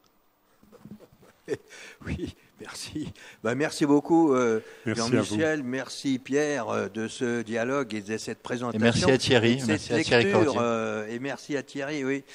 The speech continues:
Speaker 1: euh, de cette lecture avec, euh, cette voix, euh, chaude, rassurante, euh, profonde, euh, qui est la vôtre. Et c'est vraiment un plaisir de vous avoir eu, euh, et un honneur. Si la formule n'était pas aussi, euh,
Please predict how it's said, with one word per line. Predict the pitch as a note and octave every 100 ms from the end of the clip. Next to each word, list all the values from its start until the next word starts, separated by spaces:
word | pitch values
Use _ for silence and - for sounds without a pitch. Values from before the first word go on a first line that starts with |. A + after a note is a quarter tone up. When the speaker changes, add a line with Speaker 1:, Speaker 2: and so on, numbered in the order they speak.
| - - -
Speaker 1:
euh, | B2 A#2+ A#2
de | A2+ A#2+ B2+
cette | C3 D3+ -
lecture | D3 C3+ - E3+ C3
avec, | B2 C3 - B2+
euh, | A#2+
cette | A2+ - A#2 F#2
voix, | G2 B2+ C3 A#2+
euh, | G#2+ G#2 G2
chaude, | G2 - C#3+ C3 A2 E2+
rassurante, | G#2+ A2+ - A2+ G2+ A#2+ B2 A2+ - G2+
euh, | G2+ F#2 - - - _
profonde, | - B2 B2 - C#3+ C#3 A#2
euh, | A2 G#2 G#2
qui | F#2+ - A2 A#2
est | A2 G#2 G2+ F#2
la | F#2+ G2+
vôtre. | A2+ C3 C3 -
Et | G#2
c'est | - G2+
vraiment | F#2+ G2 G2+ A2+
un | G2+
plaisir | - G#2 G2+ A2+ G2
de | F#2+
vous | F#2+ F#2+
avoir | F2+ F#2 F#2
eu, | G#2+ G#2 F2
euh, | F2 - - - _
et | G#2 G#2
un | G2+
honneur. | G#2+ A#2+ C3+ F#2+
Si | A2+
la | G2
formule | - G#2+ G#2+
n'était | G2+ F#2 G#2+
pas | - F#2+
aussi, | F#2+ - G#2+ F#2+
euh, | F2+ E2+